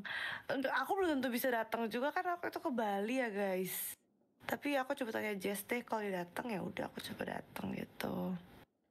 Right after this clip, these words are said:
Aku nggak kenal di sana, apalagi di sana kan pasti banyak, banyak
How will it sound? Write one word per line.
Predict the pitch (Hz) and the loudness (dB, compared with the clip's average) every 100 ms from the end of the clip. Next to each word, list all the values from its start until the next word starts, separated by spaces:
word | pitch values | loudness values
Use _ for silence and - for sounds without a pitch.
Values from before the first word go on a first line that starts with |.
| _ _ _ _ _ | _ _ _ _ _
Aku | - | 0
nggak | 262 254 | 0 0
kenal | 233 233 226 220 | 0 2 2 0
di | |
sana, | 220 - - - | -2 -2 -2 0
apalagi | 233 240 269 | 0 2 0
di | |
sana | 262 254 | 0 0
kan | 254 269 | 0 -2
pasti | 254 240 269 254 - | -2 -2 -2 -2 -4
banyak, | - 202 202 196 - - - _ _ _ | -2 0 0 -4 -6 -8 -8 _ _ _
banyak | 202 185 185 | -4 -2 -4